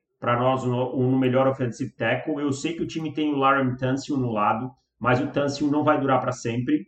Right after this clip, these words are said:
tá? O buraco no outro lado é muito grande, o Titus Howard não tem condição de ser um,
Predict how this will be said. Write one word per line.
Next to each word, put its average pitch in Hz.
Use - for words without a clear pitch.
tá? -
O 285
buraco 160
no 156
outro 139
lado 135
é -
muito 135
grande, 139
o 147
Titus 131
Howard 120
não 165
tem 165
condição 143
de 131
ser 139
um, 123